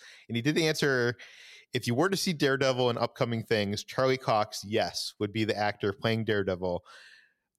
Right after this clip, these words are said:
Where we'd see that, how we see that,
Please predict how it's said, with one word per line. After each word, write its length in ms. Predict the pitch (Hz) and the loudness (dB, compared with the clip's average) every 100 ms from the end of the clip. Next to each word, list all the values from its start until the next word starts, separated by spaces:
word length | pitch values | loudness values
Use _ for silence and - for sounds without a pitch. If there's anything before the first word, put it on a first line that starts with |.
| _ _ | _ _
Where 220 | 113 151 | 0 2
we'd 240 | 156 156 | 2 0
see 240 | - 151 143 | -2 0 2
that, 420 | 131 135 160 - - | 2 2 0 -4 -14
how 260 | - 143 202 | -6 0 2
we 140 | 208 | 2
see 260 | 156 - 110 | 0 -2 -2
that, 380 | 95 95 95 | 0 0 0